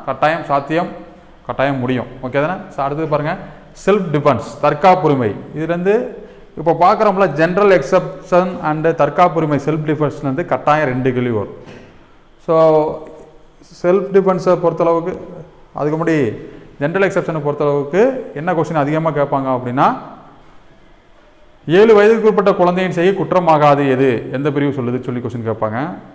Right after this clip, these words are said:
அடுத்தது பார்த்தோம் அப்படின்னா, செக்ஷன் ட்வென்டி டூ and ட்வென்டி த்ரீ கேட்பாங்க. ஓகேவா? குடிபோதை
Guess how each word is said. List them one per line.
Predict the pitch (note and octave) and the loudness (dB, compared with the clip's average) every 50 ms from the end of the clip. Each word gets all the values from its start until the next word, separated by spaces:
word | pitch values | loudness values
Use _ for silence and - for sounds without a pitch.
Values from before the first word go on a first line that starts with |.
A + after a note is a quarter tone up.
| - - | -14 -8
அடுத்தது | C3 B2+ C3 C#3+ D3 F3 F3 E3+ - | -4 -2 -2 -2 -2 -2 -2 0 2
பார்த்தோம் | D3 C#3 C3 D3 C#3 C3+ C3 A#2+ A#2+ | 2 2 2 2 2 2 2 0 0
அப்படின்னா, | A#2+ A#2+ C3+ D#3+ G#3+ B3 - - - - - - - - - - _ _ _ _ _ _ _ - - | 0 0 2 2 2 0 -2 -6 -12 -18 -20 -20 -20 -20 -20 -20 _ _ _ _ _ _ _ -8 -4
செக்ஷன் | E3 D3+ D#3+ F#3 F3 D#3+ D#3+ | -4 -2 -2 -2 -4 -2 -2
ட்வென்டி | F3 F3 F#3+ - A3+ G#3+ A3 - | -2 -2 0 0 -2 -2 -2 0
டூ | A3 A3+ A3+ | 0 2 2
and | G#3+ F#3+ E3 | 2 2 0
ட்வென்டி | D3+ D#3 D#3 D#3+ D#3+ D#3+ E3 | -2 -2 -2 -2 -2 -2 -2
த்ரீ | D#3 | 0
கேட்பாங்க. | D3 C#3 C3 A#2 B2+ A2 G2+ G2 - - - - - - - C3 | 2 2 0 0 0 -2 -4 -6 -10 -16 -20 -20 -20 -18 -16 -10
ஓகேவா? | A2 A#2+ B2 B2+ A#2+ G#2+ - - - - - - | -4 -2 2 2 2 2 0 -2 -8 -16 -12 -8
குடிபோதை | - C#3+ D3+ D#3 D3 D3 C#3+ B2 G#2+ G2 | -6 -4 -2 -2 0 2 2 2 2 -2